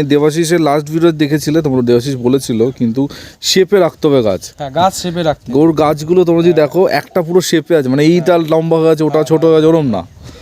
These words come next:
Speaker 1: বিশেষ করে specially যদি আমি এই গাছটা দেখাই,
Speaker 2: হ্যাঁ।
Speaker 1: একদম পুরো দেখানো পুরো শেপে আছে। আরো
Speaker 2: এবার,
Speaker 1: দেখাচ্ছি তোমাদের।
Speaker 2: এবার কিছু কিছু
Speaker 1: হুম।
Speaker 2: গাছ বা কিছু কিছু ভ্যারাইটি
Speaker 1: হুম।
Speaker 2: সবসময় মানে ভ্যারাইটি অনুযায়ী গাছটা কিছু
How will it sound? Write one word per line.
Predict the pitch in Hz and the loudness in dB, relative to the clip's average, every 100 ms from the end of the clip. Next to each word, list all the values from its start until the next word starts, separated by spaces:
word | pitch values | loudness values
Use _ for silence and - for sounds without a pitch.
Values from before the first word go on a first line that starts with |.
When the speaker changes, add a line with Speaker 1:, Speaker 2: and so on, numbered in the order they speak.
| - _ _ 143 | -20 _ _ 0
Speaker 1:
বিশেষ | 185 208 | 2 2
করে | 214 208 | 2 0
specially | - 190 180 202 | 2 0 2 0
যদি | 180 196 | 2 2
আমি | 190 | 2
এই | 190 175 | 2 2
গাছটা | 160 143 | 2 0
দেখাই, | 107 95 87 | 0 -2 -4
Speaker 2:
হ্যাঁ। | 113 117 | -2 -2
Speaker 1:
একদম | 160 180 | 0 0
পুরো | 175 185 | 2 2
দেখানো | 180 185 | 2 2
পুরো | 180 180 - | 2 0 2
শেপে | 160 143 120 | 0 2 0
আছে। | 98 - 113 | -2 -4 0
আরো | 143 | 2
Speaker 2:
এবার, | 143 | 2
Speaker 1:
দেখাচ্ছি | 156 143 165 | 0 -2 -2
তোমাদের। | 147 123 120 | 0 0 0
Speaker 2:
এবার | 151 - | -2 -4
কিছু | 156 - 185 | -14 -10 -8
কিছু | 208 175 220 | -8 -6 -4
Speaker 1:
হুম। | 226 220 | -2 0
Speaker 2:
গাছ | 240 196 208 - | 0 0 -2 -6
বা | 175 165 | -12 -10
কিছু | 151 - 180 | -14 -12 -10
কিছু | 180 208 | -6 -4
ভ্যারাইটি | 160 165 180 170 214 226 240 _ - | -2 -2 -2 -4 -4 -6 -8 _ -10
Speaker 1:
হুম। | 120 113 | -4 -4
Speaker 2:
সবসময় | 98 92 185 190 247 - _ _ - 135 | -4 -8 -10 -8 -10 -14 _ _ -20 -20
মানে | 139 147 147 | -18 -18 -16
ভ্যারাইটি | 147 175 208 208 226 | -12 -10 -10 -10 -10
অনুযায়ী | 220 214 220 226 196 | -8 -8 -8 -10 -12
গাছটা | 190 - | -12 -14
কিছু | 202 190 170 | -12 -10 -10